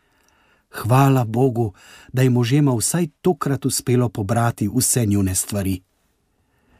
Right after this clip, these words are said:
Zdaj mora le še prepričati svoje domače, da bodo varnejši v Gospodovih rokah kot v rokah svojih bogov.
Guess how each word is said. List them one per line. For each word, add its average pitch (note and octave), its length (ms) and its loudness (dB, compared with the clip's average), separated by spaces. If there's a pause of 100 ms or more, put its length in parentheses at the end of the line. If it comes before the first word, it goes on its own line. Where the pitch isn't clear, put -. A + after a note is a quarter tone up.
(480)
Zdaj A#2 260 -2
mora A#2+ 260 2
le A#2+ 140 2
še B2 280 -2
prepričati B2+ 680 -2
svoje A2+ 340 0
domače, B2 600 2 (520)
da C#3 100 0
bodo C#3 280 2
varnejši D#3+ 800 0
v D#3 160 -2
Gospodovih D3 720 0
rokah D3+ 420 -2 (480)
kot - 220 -2
v F3+ 60 4
rokah D#3+ 420 0
svojih C3 460 0
bogov. C3 480 0